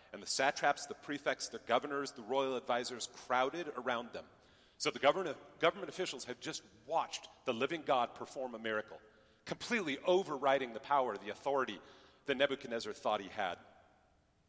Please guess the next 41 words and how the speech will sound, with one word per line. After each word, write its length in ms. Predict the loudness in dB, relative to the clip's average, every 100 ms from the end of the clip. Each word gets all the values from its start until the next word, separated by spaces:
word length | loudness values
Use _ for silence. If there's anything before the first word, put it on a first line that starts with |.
| _ _ _ _ _ _ _ _ _ _
Scripture 340 | -4 -2 -2 -2
says 280 | 2 2 0
that 160 | -8
they 140 | -6 -4
saw 240 | 0 0
that 120 | -2
the 60 | -10
fire 360 | 0 2 2
had 180 | 0 -4
not 160 | -6 -4
harmed 220 | -4 -2
their 80 | -4
bodies, 540 | -4 -4 -6 -8 -8 -10 _ _ _ -6
nor 260 | 2 4
was 160 | 4 0
a 60 |
hair 240 | -2 -2 -4
of 80 | -2
their 100 | -4
head 240 | -2 -4
singed, 520 | -6 -6 -10 -14 -18 _ _ _ -8
and 100 | 0
their 100 | 0
robes 440 | 4 2 2 -4
were 100 | -4
not 200 | -4 -4
scorched, 460 | -4 0 -2 -2 -10
and 80 | -12
this 120 | -12
is 100 | -8
my 100 | -8
favorite 320 | -6 -8 -4
part, 220 | -4 -6
there 1120 | -8 -20 _ _ _ _ _ _ _ _ -18
was 100 | -10
not 160 | -6 -6
even 180 | -8 -8
a 40 |
smell 400 | -8 -6 -6 -8
of 80 | -8
fire 480 | -12 -10 -8 -6